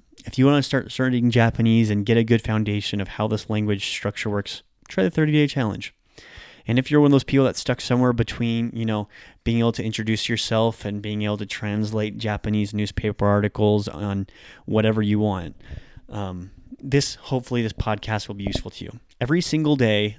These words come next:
three hundred sixty-five days a year, I break down Japanese grammar points one day at a time in a almost <laughs> seamless way, hopefully, um, to help you get a little bit better at Japanese every day.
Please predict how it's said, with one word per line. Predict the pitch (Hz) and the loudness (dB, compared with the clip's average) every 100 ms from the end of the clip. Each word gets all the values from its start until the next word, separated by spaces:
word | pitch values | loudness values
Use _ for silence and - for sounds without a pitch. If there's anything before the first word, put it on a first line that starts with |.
| 240 | -18
three | - 117 | -6 -2
hundred | 123 123 | 0 0
sixty-five | - - 120 113 110 | -4 -6 -4 -2 -2
days | 110 113 117 | 0 -2 -2
a | |
year, | 107 101 95 - - - - | -2 -2 -4 -6 -18 -20 -8
I | 113 117 | -2 0
break | 120 120 120 | 2 0 0
down | 113 104 95 101 | -4 -2 -2 -4
Japanese | 110 101 123 123 123 | -4 -2 2 4 2
grammar | - 107 | 0 -2
points | 104 110 107 - | -2 -2 -4 -6
one | 104 113 135 | -4 0 2
day | 127 | 2
at | 127 | 2
a | 131 | 0
time | - 104 92 95 - - - - - _ | -2 -6 -6 -8 -14 -20 -20 -20 -20 _
in | 110 104 98 113 - | -4 -2 -4 -6 -6
a | 113 107 | -4 -4
almost | - 139 139 131 - - | 0 2 6 4 2 -6
<laughs> | - | -8
seamless | - - 156 165 151 170 214 - - - - - - - - | -6 6 10 10 10 6 2 2 -6 -16 -20 -20 -20 -16 2
way, | 127 131 120 | 8 8 8
hopefully, | 117 110 117 110 104 101 - - _ | 6 4 4 4 4 0 -10 -20 _
um, | 113 101 92 95 - 233 220 - - - - - - - - | 0 2 0 -4 -8 -12 -14 -12 -12 -12 -18 -20 -20 -20 -14
to | - | -4
help | 135 - | -4 -2
you | |
get | 120 | 0
a | 107 | 0
little | 107 123 131 | 0 0 0
bit | 113 | 0
better | 110 110 | -2 -2
at | 107 | -2
Japanese | 104 98 - 101 98 | -2 -4 -2 -4 -2
every | 98 98 | -6 -8
day. | - | -10